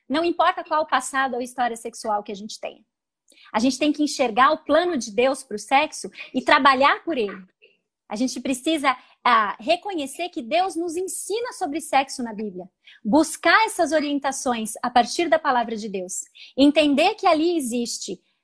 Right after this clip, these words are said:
limites que devem nos nortear e entender também que Deus criou algo bom. O sexo é bom. E dentro dos limites que ele ordena na sua palavra,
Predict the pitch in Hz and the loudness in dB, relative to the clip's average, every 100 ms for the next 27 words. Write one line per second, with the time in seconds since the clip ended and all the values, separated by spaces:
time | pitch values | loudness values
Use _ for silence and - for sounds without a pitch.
0 | - 254 330 294 381 - 466 - - 339 | 2 6 6 6 2 2 2 2 -4 0
1 | 254 262 254 240 226 240 214 - 208 196 | 4 4 4 -2 -2 -4 -6 -8 -6 -4
2 | 330 _ _ _ - 294 349 370 320 262 | -4 _ _ _ 2 4 4 2 0 2
3 | 370 466 294 254 349 381 240 320 403 - | 2 2 0 2 0 -2 -2 0 -2 -2
4 | 277 277 392 269 - 294 330 320 262 339 | 2 4 4 2 -2 -2 -2 0 4 4
5 | 403 - 254 - 294 311 - 330 269 320 | 2 -6 -12 -4 -4 -4 -4 -2 0 0
6 | 381 _ - - 277 254 415 453 330 339 | -2 _ -14 -4 0 0 0 -2 -4 -2
7 | 311 311 294 440 - 370 - 320 302 294 | -2 0 0 -2 -4 -8 -4 0 0 0
8 | - - 294 233 262 320 349 320 - 302 | -4 2 2 4 2 2 -2 -8 -8 -8
9 | 311 285 220 185 185 | -2 0 0 -2 -10